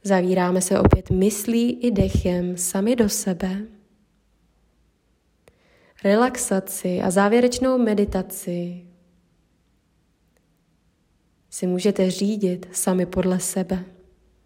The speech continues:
Nebudu vám říkat, jak dlouho má meditace trvat, jakým stylem má probíhat. Užijte si toho, že tenhle čas nemá žádná pravidla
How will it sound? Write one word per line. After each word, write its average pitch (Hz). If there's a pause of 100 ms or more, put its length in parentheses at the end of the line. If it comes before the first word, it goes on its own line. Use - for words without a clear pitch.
(340)
Nebudu 226
vám 185
říkat, 185
jak 185
dlouho 202
má 185
meditace 185 (500)
trvat, 185 (300)
jakým 202
stylem 208
má 180
probíhat. 180 (1200)
Užijte 180
si 180
toho, 190
že 185 (300)
tenhle 233
čas 185 (420)
nemá 180
žádná 190
pravidla 180